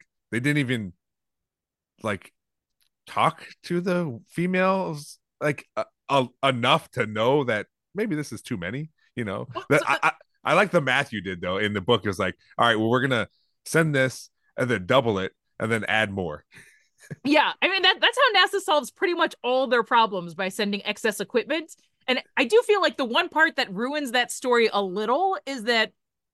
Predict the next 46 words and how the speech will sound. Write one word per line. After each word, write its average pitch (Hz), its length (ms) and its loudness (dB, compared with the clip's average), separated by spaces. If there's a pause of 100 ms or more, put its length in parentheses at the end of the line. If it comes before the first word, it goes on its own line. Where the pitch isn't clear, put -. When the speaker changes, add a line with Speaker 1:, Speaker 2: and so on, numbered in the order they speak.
(120)
Speaker 2:
uh, 202 280 2
Ray 247 280 0
Seddon 262 460 -2
was 214 160 -4
one 226 300 -2
of 220 160 -4
the 208 520 0
women 233 360 -2
in 208 80 -2
the 196 80 -4
first, - 480 -4 (600)
uh, 185 180 0
class 233 440 -2
of 220 100 -2
astronauts 196 480 -2
that 185 120 -4
included 220 480 -2
women. 339 360 -6 (240)
Speaker 1:
Mm-hmm. 190 180 -6
Speaker 2:
Uh, 226 200 4
and 233 160 -2
she 349 240 2
was 285 440 4
on 196 260 -2
the 165 300 -6
committee 202 320 -2
that 170 160 -8
made 196 200 -4
the 190 60 -4
decision 185 360 -4
about 175 160 -2
how 202 120 -4
many 185 160 -6
tampons 240 480 -6
to 302 80 -10
send. 330 440 -8 (100)
Speaker 1:
Ah. 160 200 -8 (220)
Speaker 2:
And 240 160 0
she's 349 260 0
a 330 60 -4
physician. 214 580 -2
And 220 180 -6
so 240 140 2
she 294 260 -2
was 269 240 -2
like, 226 280 0